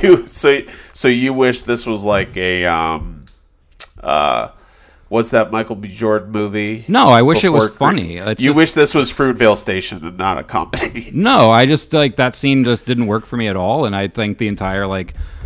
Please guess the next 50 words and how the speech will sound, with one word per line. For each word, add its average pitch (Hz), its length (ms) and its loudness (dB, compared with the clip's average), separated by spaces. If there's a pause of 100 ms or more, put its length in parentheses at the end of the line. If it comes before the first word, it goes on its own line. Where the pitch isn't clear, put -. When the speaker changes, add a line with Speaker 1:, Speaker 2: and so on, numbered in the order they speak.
(140)
Speaker 2:
plot, 139 420 2
I 117 280 -2
enjoyed 175 380 0
the 139 60 -2
movie. 101 180 0
My, 143 220 -2
my 160 160 -2
review 143 400 -2
is 117 100 -2
that 123 100 -4
I 117 100 -4
found 120 220 -6
it 107 100 -8
to - 80 -10
be 101 320 -6
a 104 100 -12
perfectly 160 480 -2
serviceable 101 840 -4 (360)
le-, 113 360 -2
like, 104 340 -4 (140)
uh, 104 140 -14 (420)
lead 127 360 0
performance 113 420 -2
or, 107 220 -2
uh, 90 460 -6
vehicle 113 500 -2
for 101 420 -6
the 87 140 -12
two 107 220 -4
leads, 82 360 -12
who 113 200 0
I 104 100 0
think 117 200 -4
are 107 60 -2
very 113 220 0
charming. 113 460 -2
Like 98 160 -6
you 90 60 -10
said, 101 160 -6
I 95 120 -6
love 104 380 -4
Kumail, 101 500 -4
and 90 100 -8
I 90 60 -6
think 92 220 -8
Issa 95 200 -8
Rae 90 180 -4
is 87 100 -8
very 90 180 -6
talented, 90 560 -8